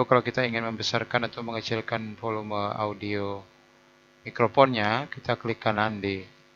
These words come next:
icon ini, lalu kita buka open sound setting. Maka kita akan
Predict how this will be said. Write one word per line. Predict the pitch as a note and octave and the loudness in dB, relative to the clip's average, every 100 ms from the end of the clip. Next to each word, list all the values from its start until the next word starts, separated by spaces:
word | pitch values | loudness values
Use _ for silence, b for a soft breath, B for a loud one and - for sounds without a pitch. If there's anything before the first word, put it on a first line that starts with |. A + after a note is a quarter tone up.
| _ _ _ | _ _ _
icon | A2 - G#2+ | -10 -4 -4
ini, | A2 G2 A2 C3+ F3 G3+ _ _ _ _ _ _ - | -4 -6 -4 -4 -8 -12 _ _ _ _ _ _ -4
lalu | A2+ G#2+ A2+ | -2 -2 -4
kita | - A2 - G#2+ G#2+ A2 - | -8 -8 -2 0 0 -4 -12
buka | G#2+ - A2+ | -10 -4 -2
open | G#2 - G#2+ G2 | -4 -6 -8 -6
sound | - G#2+ G#2 G#2+ - - | -10 -10 -10 -16 -16 -6
setting. | A#2 - G2+ F2+ - _ _ _ _ _ _ - - - - - | -4 -2 -6 -6 -20 _ _ _ _ _ _ -20 -20 -20 -20 -2
Maka | C3 B2+ | 4 4
kita | B2 B2 | 6 6
akan | A#2+ C3+ | 8 4